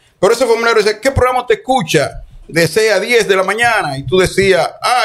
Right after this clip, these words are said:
yo escucho a Frankie". Mentira, tú escuchabas a Alvarito. Y tú pusiste que me escuchaba a mí,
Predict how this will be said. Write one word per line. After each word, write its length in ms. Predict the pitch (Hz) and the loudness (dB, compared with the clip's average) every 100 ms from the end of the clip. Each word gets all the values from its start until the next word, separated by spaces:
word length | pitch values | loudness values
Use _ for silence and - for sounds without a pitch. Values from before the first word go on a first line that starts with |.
| 185 | -2
yo 80 | |
escucho 240 | 175 208 208 | -2 -2 -2
a 80 | - | 0
Frankie". 360 | 220 226 160 | -2 -2 -4
Mentira, 480 | 160 170 160 220 175 | -6 -8 -4 -2 -2
tú 100 | 180 | -4
escuchabas 420 | 180 190 190 190 | -4 -2 0 2
a 40 | 185 | 2
Alvarito. 520 | 185 196 202 - - _ _ _ _ _ _ - - - | 2 0 -2 -12 -20 _ _ _ _ _ _ -20 -20 -8
Y 140 | - 156 | -2 0
tú 160 | 220 | 0
pusiste 480 | 196 185 196 202 180 | 0 0 0 -2 0
que 120 | 175 | 2
me 80 | 160 | 0
escuchaba 440 | 156 143 175 170 | 0 0 2 2
a 20 | 147 | 0
mí, 220 | 131 120 | -2 -4